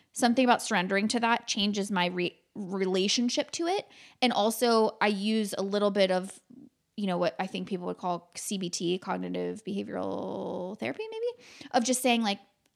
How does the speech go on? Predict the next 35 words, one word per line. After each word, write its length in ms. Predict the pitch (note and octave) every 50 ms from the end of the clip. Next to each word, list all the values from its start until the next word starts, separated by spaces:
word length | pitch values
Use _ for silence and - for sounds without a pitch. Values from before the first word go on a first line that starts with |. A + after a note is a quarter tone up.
| _ _ _ _ _ -
"I'm 180 | G3+ F#3+ F#3+ F#3+
gonna 160 | F#3 F#3 F#3
gently 320 | F3+ - F#3+ - E3+ G3
shift 260 | F#3+ - A3+ G#3 -
my 120 | A3+ G#3+ G#3+
thoughts 280 | - B3+ C#4 C#4 - -
away 260 | - F#3+ F3+ F3 F#3
from 180 | F#3 - F3+ F#3
this 120 | F#3 F#3
sensation 580 | - - F#3+ G#3 - C#4 D#4 D#4 - F#4 F4+ E4
to 160 | - - A#3
another 260 | G3+ F#3+ F#3 F3+ F3+
part 200 | F3 - G3 F3
of 80 | F3 -
my 100 | C#3+ D#3
day," 220 | - - - - A3+
you 140 | - A3+ A3
know, 160 | G3+ F#3+ G#3+
and, 100 | A3+ A3
like, 160 | G#3 F#3+ -
constantly 540 | - - G#3+ G#3+ G#3+ A3 - - A3 G3+ G#3
reminding 580 | F#3+ F#3+ F3+ F3+ E3+ E3+ E3+ E3+ F3 F#3 F#3
yourself 500 | F#3+ G3 G#3 A#3 B3 A#3 B3+ D4+ D#4+ - -
of 120 | C4 C4
that. 300 | - F4 F4+ G4 G4+ - - - - - - - - - - _ -
Um, 440 | A3+ A3+ A3 G#3+ G#3+ G#3+ G#3 G3+ -
and 140 | - A3 G#3
that 200 | G3+ F#3 - - -
h-, 100 | - - - -
really 240 | G#3+ G#3+ G3+ G3 G3
helps 220 | G3+ - - -
me. 240 | - - - - - _
And 160 | A3 A#3 G#3+
just, 240 | G3+ G3+ - - -
mm, 100 | D3